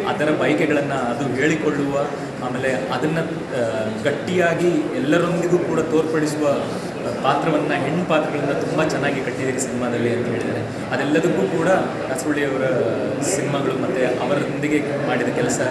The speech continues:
ಪರಿಣಾಮ ಬೀರಿ ಅದು ಇಲ್ಲಿ ಕಾಣಿಸ್ತಾ ಇದೆ. ಆ, ಈ ಮೂಲಕ, ಆ, ಕಾಸರವಳ್ಳಿ ಸರ್, ಆ, ಜೊತೆಗೆ ನನ್ನ ಯೋಗರಾಜ್ ಭಟ್ ಸರ್ ಕೂಡ, ಆಮೇಲೆ ಮಹೇಶ್ ರಾವ್ ಸರ್, ಅಭಯ್ ಸಿಂಹ ಸರ್, ಇವರೆಲ್ಲರಿಗೂ ಕೂಡ ನಾನು ದೊಡ್ಡ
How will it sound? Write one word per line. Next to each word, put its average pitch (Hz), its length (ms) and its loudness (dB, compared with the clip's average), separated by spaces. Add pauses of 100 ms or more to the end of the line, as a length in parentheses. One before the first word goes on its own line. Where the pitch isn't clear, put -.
(360)
ಪರಿಣಾಮ 127 260 0
ಬೀರಿ - 720 0
ಅದು 165 200 2
ಇಲ್ಲಿ - 180 2
ಕಾಣಿಸ್ತಾ - 340 0
ಇದೆ. - 380 -4 (100)
ಆ, 123 800 0
ಈ 160 80 4
ಮೂಲಕ, 160 280 2
ಆ, 123 800 -2
ಕಾಸರವಳ್ಳಿ 143 420 0
ಸರ್, 135 180 -2
ಆ, 117 600 -2
ಜೊತೆಗೆ 135 340 0 (320)
ನನ್ನ 127 120 -2 (120)
ಯೋಗರಾಜ್ 139 340 2
ಭಟ್ 120 160 -2
ಸರ್ 123 180 0
ಕೂಡ, 135 200 0
ಆಮೇಲೆ 123 540 2 (500)
ಮಹೇಶ್ 139 280 0
ರಾವ್ 131 140 2
ಸರ್, 120 420 2
ಅಭಯ್ - 140 0
ಸಿಂಹ - 240 0
ಸರ್, - 240 0
ಇವರೆಲ್ಲರಿಗೂ 147 500 2
ಕೂಡ 143 140 2
ನಾನು 131 260 0
ದೊಡ್ಡ 117 260 2